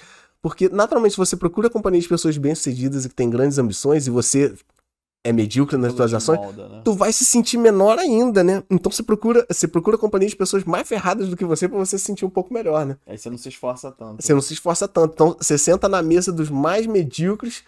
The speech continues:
Speaker 1: porque você não se sente tão mal. Você
Speaker 2: É.
Speaker 1: tem outros i-, iguais
Speaker 2: E,
Speaker 1: a você
Speaker 2: e
Speaker 1: ali,
Speaker 2: a
Speaker 1: né?
Speaker 2: gente é a média das cinco pessoas com quem a gente mais se relaciona, né? Então a gente vai ser puxado pra baixo mesmo.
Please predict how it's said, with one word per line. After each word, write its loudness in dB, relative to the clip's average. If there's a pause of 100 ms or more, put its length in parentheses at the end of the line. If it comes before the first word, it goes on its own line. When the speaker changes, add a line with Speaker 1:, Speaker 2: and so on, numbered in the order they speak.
(200)
Speaker 1:
porque -2
você 0
não 0
se -8
sente -2
tão -4
mal. 2
Você -6
Speaker 2:
É. -4
Speaker 1:
tem 0
outros 0
i-, -6 (160)
iguais 6
Speaker 2:
E, 6
Speaker 1:
a 2
você 4
Speaker 2:
e 0
Speaker 1:
ali, 2
Speaker 2:
a 0
Speaker 1:
né? -2
Speaker 2:
gente -10
é -2
a 0
média -8
das -8
cinco -16
pessoas -12
com -20
quem -14
a -12
gente -16
mais -12
se -20
relaciona, -16
né? -14
Então -12
a -12
gente -18
vai -12
ser -16
puxado -10
pra -10
baixo -12
mesmo. -20